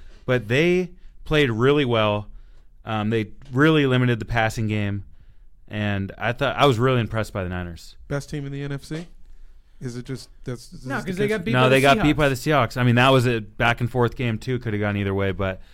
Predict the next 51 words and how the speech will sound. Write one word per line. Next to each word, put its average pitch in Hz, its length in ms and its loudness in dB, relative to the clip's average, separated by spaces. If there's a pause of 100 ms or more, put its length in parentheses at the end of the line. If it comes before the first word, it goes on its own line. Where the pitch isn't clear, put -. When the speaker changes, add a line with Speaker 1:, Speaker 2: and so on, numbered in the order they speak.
(140)
Speaker 1:
you 120 80 -4
Speaker 3:
And - 40 2
Speaker 1:
gotta 120 300 4
Speaker 3:
the 98 80 -12
Speaker 1:
give 113 160 -2
it 101 80 -8
to - 60 -16
the 98 80 -12
Seahawks 107 400 -2
at 87 60 -16
this 101 120 -8
point. 92 320 -10
Speaker 3:
I 185 100 -6
Speaker 2:
Yeah. 240 60 -4
Speaker 3:
think 233 140 -6
the 175 60 -12
Saints 185 420 -10
could 139 160 -12
beat 156 200 -10
both 151 260 -10
of 131 100 -14
the, 139 320 -10
those 151 360 -8
two 147 280 -12
teams. 120 720 -16 (120)
I 139 160 -14
just 196 320 -8
think 220 200 -8
that 180 120 -8
it's, - 320 -12 (520)
it's 180 340 -14 (220)
funny 240 440 -8
that 180 280 -6
those, 185 520 -8
the, 160 220 -8 (220)
the 151 180 -12
Ravens 185 540 -8
and 165 140 -12
the 156 80 -12
Niners 147 440 -12
game 139 280 -10
happened 139 380 -12
when 135 120 -12
it 127 100 -12
happened 120 520 -12 (340)
because 131 240 -10
everybody's 160 400 -12
gonna 160 180 -10
talk 151 380 -10
about 139 320 -12
how 127 520 -10